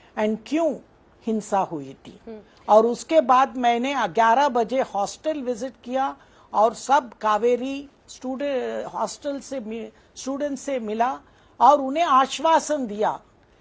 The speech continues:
Speaker 1: कि administration को zero tolerance है violence से।
Speaker 2: हम्म।
Speaker 1: और ये administration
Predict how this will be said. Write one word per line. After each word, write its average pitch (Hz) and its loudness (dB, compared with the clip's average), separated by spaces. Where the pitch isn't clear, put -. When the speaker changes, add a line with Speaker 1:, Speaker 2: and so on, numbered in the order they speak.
Speaker 1:
कि 302 -2
administration 269 -6
को 277 -4
zero 311 0
tolerance 240 0
है 226 -6
violence 170 -6
से। - -20
Speaker 2:
हम्म। 226 -16
Speaker 1:
और 233 6
ये 269 0
administration 254 -4